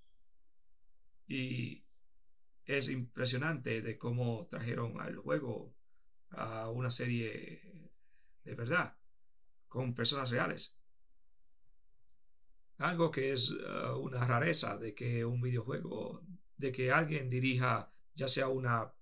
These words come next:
película o una serie de acción en vivo basado en un videojuego que sea realmente buena. Voy a,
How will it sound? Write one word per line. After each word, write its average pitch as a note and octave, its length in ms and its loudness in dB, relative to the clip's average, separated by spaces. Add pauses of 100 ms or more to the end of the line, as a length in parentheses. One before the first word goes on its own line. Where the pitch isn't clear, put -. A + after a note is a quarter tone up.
(760)
película C3 560 2
o B2 80 6
una B2 160 6
serie C3 400 4
de A2 140 -4
acción C3 400 6
en A#2 240 -2
vivo A#2+ 320 0
basado B2 440 8
en B2 100 0
un B2 40 2
videojuego A#2+ 640 -2
que - 100 -4
sea A#2 200 8
realmente A2+ 340 -2
buena. A#2+ 240 0 (880)
Voy D#3+ 300 -2
a, B2+ 340 4